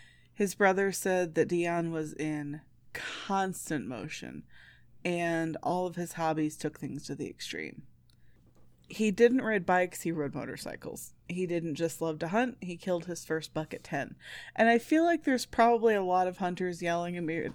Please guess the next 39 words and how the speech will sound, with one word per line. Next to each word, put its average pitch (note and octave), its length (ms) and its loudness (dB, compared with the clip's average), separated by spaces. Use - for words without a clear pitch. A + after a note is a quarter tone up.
Do A#3+ 160 -6
we F#4 100 4
have E4 120 2
a D#4+ 60 2
lot C#4 180 4
of B3 80 -2
hunters? A#3+ 580 0
I F3 120 0
don't - 160 -4
know. - 280 -10
I - 60 -4
feel F#3+ 160 -2
like E3+ 140 2
that's D3 180 -6
maybe C3 240 -4
not C#3+ 280 -6
completely E3+ 500 4
our D#3 100 2
demographic, C3+ 680 -4
but E3 240 4
I A3+ 80 6
feel C4+ 200 6
like B3+ 160 8
there A#3 100 6
could G#3+ 220 2
be G#3+ 100 2
some G3+ 160 -2
hunters F#3+ 400 -2
yelling F3 300 0
at E3+ 100 -2
me E3 140 0
that D#3+ 140 2
ten's D#3+ 280 -4
not D#3+ 140 0
even D#3 220 -4
that D#3 140 -2
young, D#3 220 -4
but D3+ 100 -2
it, D#3 140 0